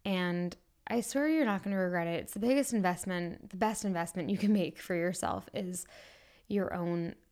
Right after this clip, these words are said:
ev-, evolution, the evolution of you,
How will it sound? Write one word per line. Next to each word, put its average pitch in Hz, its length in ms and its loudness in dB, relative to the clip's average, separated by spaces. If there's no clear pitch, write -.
ev-, 185 140 -4
evolution, 190 800 0
the 190 340 -2
evolution 196 580 2
of 170 160 -4
you, 170 460 -4